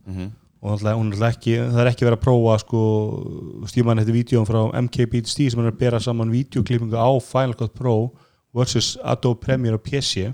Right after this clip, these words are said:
Speaker 1: Mhm.
Speaker 2: og, þú veist, að þóttu væri með þá fimm ára gamla ruslatunnu, var hún samt fljótari heldur en Premiere, sko.
Speaker 1: Einmitt.
Speaker 2: Þannig að, eh, en, en svo voru líka sanngjarnir að spennta á, skilur við, ég meina, P C-vélin var ógeðslegum kassa sem að hljómaði eins og þotumótor áður en þeir byrja að vinna í,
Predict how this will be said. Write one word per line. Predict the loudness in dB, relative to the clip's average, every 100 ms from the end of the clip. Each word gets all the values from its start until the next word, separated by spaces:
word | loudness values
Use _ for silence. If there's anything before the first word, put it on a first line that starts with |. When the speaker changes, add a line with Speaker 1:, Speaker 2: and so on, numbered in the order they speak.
| -10 -20
Speaker 1:
Mhm. | -20 -20 _
Speaker 2:
og, | 0 0 -2 -16 _ _ _
þú | -6
veist, | -2
að | -2 -2
þóttu | -2 0
væri | 0 0
með | 0 0
þá | 2 0 -4 -10 _ _
fimm | -2 0
ára | 0
gamla | 0 0
ruslatunnu, | -2 -6 -6 -4
var | -2 -2
hún |
samt | 2 0 0 _
fljótari | -2 0 0 0
heldur | 0 -2 -4
en | -6 -8 -16 _ _ _
Premiere, | 0 0 0
sko. | -4 -2 -2 -2 _
Speaker 1:
Einmitt. | -10 -10 -12 _ _ -4
Speaker 2:
Þannig | 0
að, | 4 2 0
eh, | -2 0 0 -2 -8 _ 0
en, | 0 2
en | 4
svo | 4 4 -4 _ _ 4
voru | 6 8
líka | 6
sanngjarnir | 6 4 6 4
að | 4
spennta | 2 2 2
á, | 2
skilur | 2 0 0
við, | -2
ég |
meina, | -2 -2
P | 0 2
C-vélin | 4 2 2
var | 4
ógeðslegum | 2 2 -2 -2 -4
kassa | -2 -2 0 0 0
sem | 0
að | 0 0
hljómaði | 0 0 0 0
eins |
og | -2
þotumótor | 0 -2 0 0 0 0 2
áður | 2 2
en |
þeir | -2 -2
byrja | -2
að | 0
vinna |
í, | -2